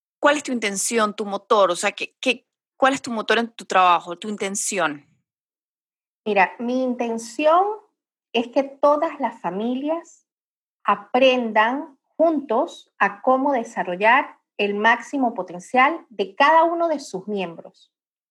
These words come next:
Speaker 2: Y cuando hablo de cada uno de sus miembros, es el máximo potencial de los hijos y el máximo potencial de los padres.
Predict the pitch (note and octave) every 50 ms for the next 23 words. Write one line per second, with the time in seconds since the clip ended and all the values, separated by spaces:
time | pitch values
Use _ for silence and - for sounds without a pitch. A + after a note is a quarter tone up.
0 | _ _ _ _ - - A3+ - B3 A#3 A#3+ A#3 B3 B3 C4+ D4 F4 E4 D4 -
1 | - A#3+ B3 C4+ C#4+ D4 D4 D4+ D4+ D4+ D4+ - A3 G3 A3 B3 C4+ C#4+ D#4+ D#4+
2 | D#4+ E4 D#4 C4+ - - A3+ B3 B3+ B3+ B3 B3 A#3+ B3 B3 - B3+ A3+ G#3+ A3+
3 | F#3+ F#3 F3+ F3+ F3+ - F#3+ F#3+ G3 G#3+ G#3 F#3 F#3+ - - C#4 D4+ D#4 D4+ E4
4 | E4+ E4+ _ _ _ _ _ _ _ _ _ _ _ _ - G#3+ G3+ G3 G3+ G3+
5 | G#3 G3+ - - B3 A3+ A3 A3+ F#3 F#3 E3+ E3 - - F#3 F3 F3+ G3 G3+ F#3
6 | - - - - D#3+ E3 - - _ _ _ _ _ _